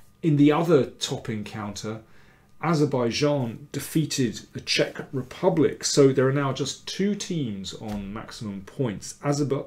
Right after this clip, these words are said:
Azerbaijan and Poland, and they meet in the next round. U S A had a good day. They smashed Bosnia-Herzegovina,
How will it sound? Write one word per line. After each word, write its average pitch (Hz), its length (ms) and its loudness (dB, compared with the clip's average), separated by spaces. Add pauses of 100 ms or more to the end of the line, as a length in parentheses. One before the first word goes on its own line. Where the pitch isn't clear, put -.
(120)
Azerbaijan 135 680 0
and 95 120 -10
Poland, 107 400 -10
and 98 140 -10
they 104 80 -6
meet 104 280 -6
in 98 60 -10
the 92 60 -12
next - 260 -14
round. 98 300 -10 (800)
U 233 160 10
S 226 140 10
A 220 120 12
had 190 140 10
a 185 40 10
good 190 220 4
day. 202 360 6 (440)
They 131 240 0 (400)
smashed - 800 -2
Bosnia-Herzegovina, 147 1400 2